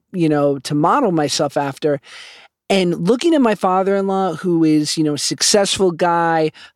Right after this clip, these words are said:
father of four kids, I am in awe, especially with my Jewish tendencies where I wanna criticize and comment on everything, how beautifully reserved and stoic he is in, like, some very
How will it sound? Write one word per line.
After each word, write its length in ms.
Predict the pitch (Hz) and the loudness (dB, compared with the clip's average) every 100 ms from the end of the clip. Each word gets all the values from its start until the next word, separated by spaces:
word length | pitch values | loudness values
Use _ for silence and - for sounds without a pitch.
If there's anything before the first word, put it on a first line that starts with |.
| - | -2
father 380 | 170 180 180 165 | 0 2 2 0
of 80 | |
four 240 | - 170 160 | -2 -2 -2
kids, 560 | - 165 160 151 - - _ | -2 0 0 0 -6 -8 _
I 460 | - 196 262 254 214 _ _ - | -2 0 2 0 -4 _ _ -4
am 320 | 185 175 170 - | 0 0 -2 -4
in 160 | 180 160 - | -2 -2 -2
awe, 340 | - 196 156 196 - | 0 2 2 0 -4
especially 720 | 165 - - 285 - 208 190 | -4 -4 0 0 2 2 2
with 120 | 170 | 0
my 140 | 165 170 | 0 0
Jewish 420 | 156 185 170 - | 0 2 2 0
tendencies 680 | - 170 180 180 208 190 170 | -2 -2 0 -2 -2 -2 0
where 120 | 147 | 2
I 160 | 156 175 | 2 2
wanna 440 | 175 165 151 143 - - | 0 0 0 -4 -8 -4
criticize 720 | 190 180 - 160 156 151 - - - | -2 0 2 2 2 0 -4 -14 -12
and 100 | 156 | -8
comment 380 | 135 175 170 160 | -4 0 2 2
on 100 | 147 | 0
everything, 480 | 143 170 185 202 196 - - - | -2 -2 -2 -2 -4 -8 -20 -8
how 220 | - 175 143 - | -2 0 -2 -4
beautifully 720 | 247 277 294 254 190 185 175 | 0 4 4 2 0 -2 0
reserved 560 | 156 147 175 180 170 160 | 2 2 2 2 0 -2
and 120 | 139 | -2
stoic 520 | - - 156 175 165 | -2 0 0 0 -2
he 220 | 190 185 | -2 2
is 260 | 185 185 - | 2 0 -2
in, 200 | 180 165 | 0 2
like, 260 | 160 151 - - - | 2 0 -6 -20 -8
some 300 | - 185 160 | -2 0 2
very 1000 | 147 147 156 220 214 185 156 143 147 | 0 -2 0 2 2 2 0 -2 -6